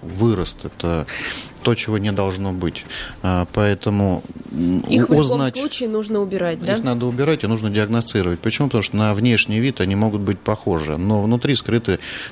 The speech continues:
Speaker 1: там единичные либо множественные, э, клетки. То есть процесс озлокочисления может происходить в динамике. Сначала полип доброкачественный, а потом он может озлокочисляться.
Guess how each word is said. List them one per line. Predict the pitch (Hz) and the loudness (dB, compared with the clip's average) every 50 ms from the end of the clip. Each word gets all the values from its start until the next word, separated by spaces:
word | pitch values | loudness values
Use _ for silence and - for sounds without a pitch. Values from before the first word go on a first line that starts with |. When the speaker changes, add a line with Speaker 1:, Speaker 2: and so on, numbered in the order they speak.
| - | -6
Speaker 1:
там | - - 92 87 87 87 85 82 82 82 85 | -2 0 0 2 2 2 2 2 2 0 0
единичные | 87 92 90 92 95 104 113 117 113 - - 107 98 92 90 | 0 0 2 2 4 4 4 4 2 0 -2 0 0 0 0
либо | 82 90 87 85 87 | 0 -2 -2 -2 -2
множественные, | 85 92 98 101 - - - 90 85 78 78 - - - - | 0 0 0 0 -2 -2 -2 -2 -2 -2 -2 -4 -8 -12 -12
э, | - - - - | -12 -12 -14 -12
клетки. | - - 104 95 85 - - - | -2 0 2 2 2 0 -4 -8
То | - - - | -4 -2 -2
есть | 82 85 - - - - - - | -2 -2 -2 -4 -8 -8 -6 -2
процесс | - 110 110 - - 110 - - | 0 0 2 2 0 -2 -2 -2
озлокочисления | - - 104 104 113 101 - 110 - - - - 123 131 127 113 101 | -2 -2 0 0 0 0 0 -2 -2 -2 0 2 2 2 2 2 2
может | 101 107 98 98 95 | 2 2 2 0 0
происходить | - 104 98 95 - - 107 107 98 98 | 0 -2 -2 -2 -2 0 0 0 0 0
в | 98 | 0
динамике. | 101 107 110 107 95 85 80 78 - - | 2 2 4 4 2 2 0 -2 -4 -2
Сначала | - - 95 87 - 98 95 90 | 0 0 0 2 2 2 0 0
полип | 82 - 98 101 92 85 87 | 0 0 0 0 0 0 0
доброкачественный, | 92 92 101 107 120 131 - 156 160 160 - - 147 139 131 | 0 0 2 2 2 2 2 0 0 0 -2 -2 -2 -2 0
а | - 139 | 0 0
потом | - - 123 - 131 127 117 | 0 0 0 0 2 2 2
он | 95 90 | 2 2
может | 92 104 107 107 98 - | 0 0 0 0 -2 -2
озлокочисляться. | 120 104 98 98 - - 92 - - - - 85 76 - - - 65 | -2 0 0 0 -2 -2 -2 -2 -2 0 0 0 0 0 -4 -6 -6